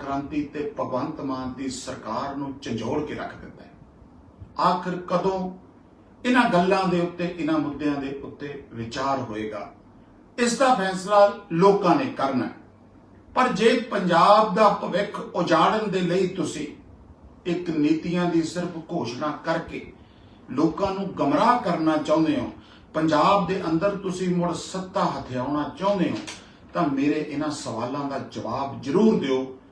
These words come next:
ਕਿ School of Eminence ਦੇ ਨਾਂ ਦੇ ਉੱਤੇ ਤੁਸੀਂ ਕਰੋੜਾਂ ਰੁਪਈਆ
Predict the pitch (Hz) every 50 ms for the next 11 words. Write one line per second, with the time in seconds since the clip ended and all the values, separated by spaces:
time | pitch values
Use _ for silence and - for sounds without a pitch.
0 | - - - - - - 170 170 151 - - - - 165 165 170 170 165 160 156
1 | 151 147 - - - - 147 160 170 185 190 175 165 147 143 143 139 - - -
2 | 139 127 123 127 131 143 156 156 143 139 135 127 - - 160 156 151 - 151 -
3 | - 165 165 - - - - 220 233 247 240 - - 180 180 - 165 147 139 131
4 | - -